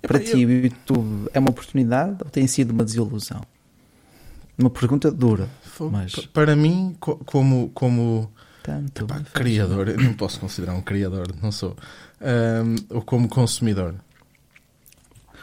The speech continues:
Speaker 2: Como criador e como consumidor, olha, uma
Speaker 1: Olha,
Speaker 2: excelente ótica.
Speaker 1: eu gosto, eu, eu, eu gosto muito de, pá, infelizmente não tenho a idade, ou,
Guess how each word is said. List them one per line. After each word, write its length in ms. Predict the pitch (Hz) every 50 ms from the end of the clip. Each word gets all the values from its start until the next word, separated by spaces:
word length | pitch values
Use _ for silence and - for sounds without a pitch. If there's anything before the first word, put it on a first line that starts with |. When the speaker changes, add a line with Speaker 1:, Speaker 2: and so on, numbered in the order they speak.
| -
Speaker 2:
Como 180 | - - 214 214
criador 340 | - - 175 175 160 170 160
e 40 | 151
como 160 | - 156 147
consumidor, 500 | - - 143 139 - 143 127 110 113 110 123
olha, 120 | 139 147
uma 100 | 147 151 143 -
Speaker 1:
Olha, 160 | 151 127 117
Speaker 2:
excelente 100 | 113 - -
ótica. 420 | 131 123 - - 120 - - 117 - -
Speaker 1:
eu 120 | 175 208
gosto, 320 | 233 269 - - - - -
eu, 160 | 147 147 - -
eu, 340 | - 127 135 131 127 123 - - -
eu 160 | 95 120 123
gosto 340 | 131 135 139 135 - - 131
muito 340 | 127 127 131 127 - 127
de, 260 | 120 120 113 98 - - - - - - - - - - - - - - - - - _ - - _ _ _ - -
pá, 80 | - -
infelizmente 580 | 151 147 135 - 170 165 147 156 160 156 147 151
não 120 | 151 143
tenho 200 | 135 - 123 117
a 40 | 113
idade, 480 | 110 107 98 113 123 131 135 139 135 131 - - _ _ _ _ _ _ _ _ _ _ _ _
ou, 120 | - -